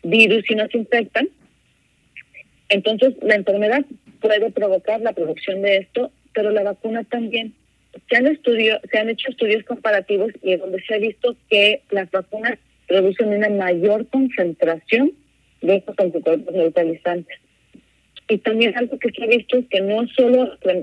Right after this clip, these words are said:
favorecen una mayor producción de estos anticuerpos neutralizantes, sino la duración de estos es más prolongada. Entonces, sí, sin lugar a dudas, una persona que se enferma puede tener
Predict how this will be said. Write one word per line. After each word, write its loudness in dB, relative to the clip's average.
favorecen 2
una -2
mayor 2
producción -2
de 0
estos -8
anticuerpos -4
neutralizantes, 0
sino 4
la 4
duración 2
de 6
estos 0
es 2
más -4
prolongada. 0
Entonces, 2
sí, 2
sin 2
lugar 4
a 2
dudas, 2
una -2
persona -4
que -12
se -8
enferma 0
puede 4
tener 2